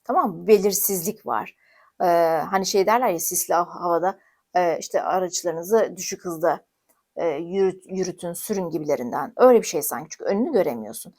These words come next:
İki metre sonrasını göremiyorsun gibi bir şey arkadaşlar bu. Değnek altılısı. Kupa yedilisi. Özellikle buradaki sis, e,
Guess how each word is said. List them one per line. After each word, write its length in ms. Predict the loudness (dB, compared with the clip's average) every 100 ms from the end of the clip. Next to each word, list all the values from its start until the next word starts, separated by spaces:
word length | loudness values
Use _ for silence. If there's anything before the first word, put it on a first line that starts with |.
| -20 _ -20
İki 180 | -4 -2
metre 260 | -2 -2
sonrasını 500 | 0 2 2 0 -2
göremiyorsun 680 | 0 -2 -4 -6 -12 -16 -20 _ _ _
gibi 220 | -8 -6 -4
bir 60 |
şey 220 | 0 4
arkadaşlar 760 | 4 2 -4 -6 -6 -4 -4 -2
bu. 300 | -2 -4 -6 _ _ _ _
Değnek 340 | -4 -4 -4 -4
altılısı. 1000 | -4 -4 -8 -12 -8 -6 -4 -2 -4 -8 _ -20 -20 -20 -20 _ _ -20 -20 _ _ _ _ _
Kupa 280 | -20 -8 -6
yedilisi. 720 | -4 -6 -8 -6 -6 -6 -10 -12 -6
Özellikle 540 | 0 2 2 0 -2 -2
buradaki 280 | -4 -6
sis, 540 | -4 -2 -2 -2 -4 -10 _ _ _ _ _ _ _
e, 40 | 4